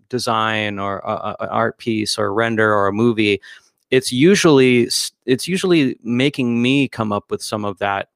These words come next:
uh, creative information. Like, I'm wondering what they're thinking, or I'm wondering what's in that corner under that shadow or around the,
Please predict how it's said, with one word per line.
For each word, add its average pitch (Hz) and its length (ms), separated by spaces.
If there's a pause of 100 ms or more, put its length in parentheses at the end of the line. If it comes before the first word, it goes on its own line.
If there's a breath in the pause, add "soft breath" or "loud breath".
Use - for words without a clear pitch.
(140)
uh, 98 340 (280)
creative 110 380
information. 104 580
Like, 98 160
I'm 120 160
wondering 113 440
what 104 120
they're 104 120
thinking, 110 500
or 95 120
I'm 104 120
wondering 120 380
what's 110 200 (120)
in 113 180
that 104 260
corner 113 380
under 101 220
that 104 180
shadow 113 340
or 98 240 (120)
around 113 400
the, 98 100